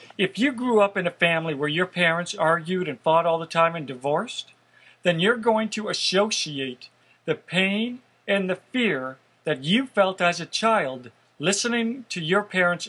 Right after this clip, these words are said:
argue. You're going to associate those emotions with, with love, with your family.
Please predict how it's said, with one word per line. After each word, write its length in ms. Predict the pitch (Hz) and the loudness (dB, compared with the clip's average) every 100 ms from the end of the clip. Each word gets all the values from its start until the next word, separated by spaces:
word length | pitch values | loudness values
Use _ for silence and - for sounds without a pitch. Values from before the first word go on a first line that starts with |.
| - | 0
argue. 480 | 196 226 135 123 110 _ _ _ _ _ | 2 2 -2 -12 -14 _ _ _ _ _
You're 180 | 160 240 | 2 2
going 300 | 214 226 220 | 4 0 0
to 220 | - 196 | -4 -6
associate 1120 | 180 - 214 226 226 - 151 139 123 - - - _ _ _ _ _ _ _ _ | -2 0 2 2 2 -2 -2 -6 -8 -14 -20 -20 _ _ _ _ _ _ _ _
those 260 | 170 196 202 | 0 2 2
emotions 1000 | 180 202 226 214 - 120 110 - - - _ _ _ _ | 4 4 4 0 -4 -6 -14 -16 -20 -20 _ _ _ _
with, 360 | 143 170 165 - _ _ _ _ _ _ _ _ _ _ _ _ _ _ _ _ _ _ _ _ _ _ _ _ _ _ | 2 2 2 -6 _ _ _ _ _ _ _ _ _ _ _ _ _ _ _ _ _ _ _ _ _ _ _ _ _ _
with 220 | 208 180 - - | -2 -2 -6 -8
love, 520 | 180 196 139 113 - _ _ _ _ _ _ _ - | 2 4 4 0 -16 _ _ _ _ _ _ _ -2
with 280 | 175 202 | 0 0
your 140 | 196 202 | -2 -4
family. 560 | - 196 170 127 113 | 0 0 0 -4 -12